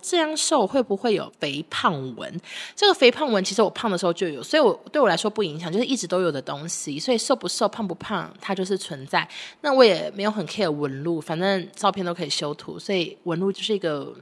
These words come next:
曾经胖过，或者是曾经很胖很胖过的一个回忆了，所以我并不觉得这个对我有什么困扰。那下一题呢是，如果现在还没有离职，会不会觉得减重更难执行？这是 definitely 的，我真的是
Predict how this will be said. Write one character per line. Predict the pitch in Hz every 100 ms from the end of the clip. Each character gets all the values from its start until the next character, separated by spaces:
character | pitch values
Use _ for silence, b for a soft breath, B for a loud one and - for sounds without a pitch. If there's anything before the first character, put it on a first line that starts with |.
| _
曾 | - 196
经 | 190 220
胖 | 220 208
过， | 190 196 160
或 | -
者 | 185
是 | 196
曾 | -
经 | 165 185
很 | 180
胖 | 143 214
很 | 180
胖 | 135 185
过 | 165 175
的 | 147
一 |
个 | 139 143
回 | - 139
忆 | 156 160
了， | 131 170 B B B B
所 | - 220
以 |
我 | 202
并 | 170 233
不 | 214 208
觉 | 156
得 | 151 139
这 | -
个 | -
对 | 139 -
我 | 165
有 | 139
什 | 151
么 | -
困 | - 254 147
扰。 | 127 - - 160 - _ B B B B B -
那 |
下 | 294 320
一 | 311
题 | 226
呢 | 180 180
是， | 233 190 120 -
如 | 226
果 | 320 311
现 | 180 277
在 | 254 240
还 | 190
没 | 180
有 | 190
离 | 151 139 160
职， | - 143
会 | 151 226
不 | 202 156
会 | 208
觉 | 190 156
得 | 147 143
减 | - 143 135
重 | 196 175
更 | 190
难 | 156 139
执 | 156 -
行？ | 143 - 156
这 | 165
是 | 190 202 165 _
definitely | 170 170 233 233 185 151 143 131
的， | 120
我 | 156
真 | 202
的 | 311 262
是 | 277